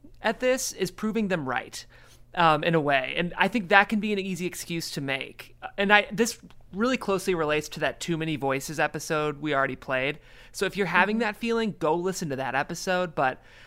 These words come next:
Speaker 1: I think, you know, playing it safe, not writing because you're almost playing it safe, pursuing another path because you don't wanna disappoint people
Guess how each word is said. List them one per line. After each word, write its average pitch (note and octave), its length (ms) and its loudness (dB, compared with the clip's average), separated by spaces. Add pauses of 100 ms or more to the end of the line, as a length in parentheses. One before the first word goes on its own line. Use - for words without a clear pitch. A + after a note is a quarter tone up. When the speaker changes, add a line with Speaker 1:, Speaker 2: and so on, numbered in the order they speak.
(120)
Speaker 1:
I - 80 0
think, A#3+ 380 -6 (180)
you F#3 140 -4
know, F#3 240 2 (240)
playing G#3 320 0
it - 140 -4
safe, E3 540 -4
not E3+ 340 2
writing E3 640 -2
because E3+ 340 -8
you're E3+ 140 2
almost E3 280 -2
playing E3 280 -4
it D#3 140 -10
safe, C3 600 -4 (440)
pursuing F3 400 -4
another D3+ 240 0
path D3 360 2
because D3+ 360 -8
you C#3 220 -10
don't D#3 200 0
wanna D3 420 0 (320)
disappoint F3+ 600 -2
people D3 560 -8